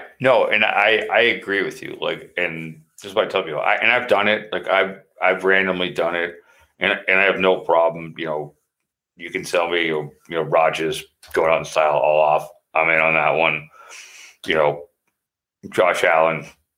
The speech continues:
Murray, I get it. Rushing upside, high flying offenses.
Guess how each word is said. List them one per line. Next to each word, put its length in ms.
Murray, 400
I 100
get 240
it. 140
Rushing 320
upside, 480
high 140
flying 300
offenses. 500